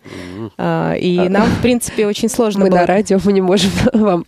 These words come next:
Speaker 3: сказать, как на нас смотрели.
Speaker 1: Ну, я догадываюсь, но, тем не менее, не, не, не совсем вижу в этом логику, да? Приходят, ну, девушки, симпатичные девушки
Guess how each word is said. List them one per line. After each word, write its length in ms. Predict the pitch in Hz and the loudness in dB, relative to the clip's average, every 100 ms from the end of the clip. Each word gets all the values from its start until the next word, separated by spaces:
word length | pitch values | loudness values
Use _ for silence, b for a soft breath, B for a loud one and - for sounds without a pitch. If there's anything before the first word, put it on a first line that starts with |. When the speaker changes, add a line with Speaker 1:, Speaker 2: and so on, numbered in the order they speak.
| - | -8
Speaker 3:
сказать, 380 | - 208 196 180 | 0 2 2 2
как 180 | 262 - | 0 2
на 100 | 294 | 4
нас 220 | 254 254 | 4 4
смотрели. 480 | 247 226 247 247 294 | 2 2 2 2 4
Speaker 1:
Ну, 40 | |
я 120 | 196 180 | 4 2
догадываюсь, 440 | 190 254 220 160 | 2 2 0 0
но, 340 | 147 170 135 | 2 2 0
тем 160 | 127 180 | -2 0
не 100 | 190 | 2
менее, 360 | 202 190 175 165 | 2 2 2 0
не, 200 | 170 160 | -4 -4
не, 180 | 160 147 | -4 -4
не 160 | 151 | -2
совсем 340 | 143 165 - 147 | 0 0 0 0
вижу 260 | 151 123 | 0 0
в 40 | 127 | 0
этом 220 | 120 139 | 0 0
логику, 380 | 151 107 - 90 | 0 -2 -4 -4
да? 160 | 143 | -4
Приходят, 480 | 175 120 175 165 123 | -2 -4 -2 -2 -2
ну, 80 | 190 | -2
девушки, 480 | 127 113 113 101 98 | 0 0 0 -2 -6
симпатичные 560 | 101 107 123 143 123 | -8 -4 -4 -2 -2
девушки 380 | 127 170 143 - | -2 -2 -2 -6